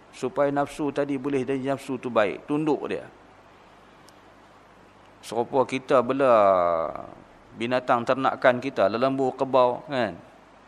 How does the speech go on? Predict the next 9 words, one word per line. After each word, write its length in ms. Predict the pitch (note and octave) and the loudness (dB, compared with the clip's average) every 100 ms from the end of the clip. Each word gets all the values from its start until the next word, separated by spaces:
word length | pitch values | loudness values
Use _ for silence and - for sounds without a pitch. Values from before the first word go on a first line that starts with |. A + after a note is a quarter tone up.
| - _ _ - - - - _ _ - B1+ B1 G#1+ G1+ G1+ - - - - - - - - - - _ _ _ _ _ - - - - | -20 _ _ -20 -20 -20 -20 _ _ -20 -20 -20 -20 -20 -20 -20 -20 -20 -20 -20 -20 -20 -20 -20 -20 _ _ _ _ _ -20 -20 -20 -18
Dan 160 | A#2 A#2 | -6 -6
segala 320 | G#2+ A#2 A#2+ | -4 -4 -4
jenis 240 | A#2 C3+ A2+ | -4 -6 -4
binatang 400 | B2 B2 C3 B2+ | -4 -4 -2 2
lain 280 | B2+ A#2+ | 2 2
yang 40 | B2 | -6
kita 240 | B2 B2 | -6 -6
pelihara 480 | B2 B2 B2+ B2+ B2 | -2 2 2 2 0
tu. 120 | A#2+ | -2